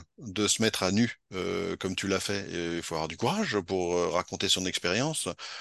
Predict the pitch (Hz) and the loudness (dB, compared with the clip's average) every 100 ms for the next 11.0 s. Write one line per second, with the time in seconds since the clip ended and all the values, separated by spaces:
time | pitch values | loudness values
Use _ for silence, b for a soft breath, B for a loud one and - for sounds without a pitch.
0 | B - 78 80 78 78 82 87 - 107 | B -8 -4 -2 -2 -2 -2 -2 -2 0
1 | - 127 107 101 123 110 98 110 98 98 | 6 6 6 6 6 4 2 2 4 6
2 | 123 135 98 92 92 87 95 92 101 - | 6 8 8 8 6 4 2 2 2 6
3 | 98 98 92 90 - 87 - 101 98 95 | 8 10 8 6 0 0 0 0 0 0
4 | 90 87 85 85 85 90 82 104 151 151 | 0 0 -2 -4 -2 -2 0 2 2 2
5 | 104 104 - 92 95 90 87 82 85 - | 2 0 -2 -4 -2 -2 -4 -4 -4 -4
6 | 87 85 82 80 117 95 80 - B - | -4 -4 -6 -4 -2 0 -2 -8 B -8
7 | - 92 92 85 101 98 92 87 82 80 | -6 -4 -2 0 0 0 0 0 -2 -4
8 | B B B 85 - 151 95 82 _ _ | B B B 2 4 4 0 -6 _ _
9 | _ _ _ _ _ _ - 107 - 104 | _ _ _ _ _ _ 0 2 4 4
10 | 104 117 117 107 113 131 151 110 98 - | 6 4 4 4 6 6 8 10 8 4